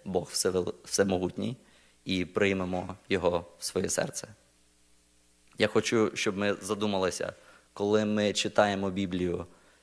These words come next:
чи ми розуміємо, що ми читаємо про Бога, який має найвищий авторитет, самий вищий авторитет.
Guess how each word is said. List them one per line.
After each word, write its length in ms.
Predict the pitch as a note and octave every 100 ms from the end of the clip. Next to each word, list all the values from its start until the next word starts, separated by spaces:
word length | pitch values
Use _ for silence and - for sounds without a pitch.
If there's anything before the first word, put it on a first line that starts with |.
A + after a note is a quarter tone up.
| -
чи 460 | - - A2 G#2 -
ми 200 | G#2 G#2+
розуміємо, 600 | A2 A2+ A#2 C#3+ C3 G#2+
що 480 | - - A2 F#2+ -
ми 180 | G2 G2
читаємо 580 | - F#2 G2+ G2 G2 F2
про 180 | -
Бога, 400 | F#2+ F#2 F2+ F#2 - - -
який 540 | F3+ - G2 F#2+ F2+ - - _ _ _ _ _ _ _ _ _ _ _ _ - _
має 600 | - G#2 G2+ G2 F#2 F2+ - - - _ _ _ _ _ _ _ -
найвищий 640 | A#2 A2+ G#2+ G2 - F#2
авторитет, 680 | F2+ - F#2+ F#2 - - - - _ _ _ _
самий 360 | - - A#2+ A2
вищий 320 | G2 F2+ -
авторитет. 540 | - - - F#2+ -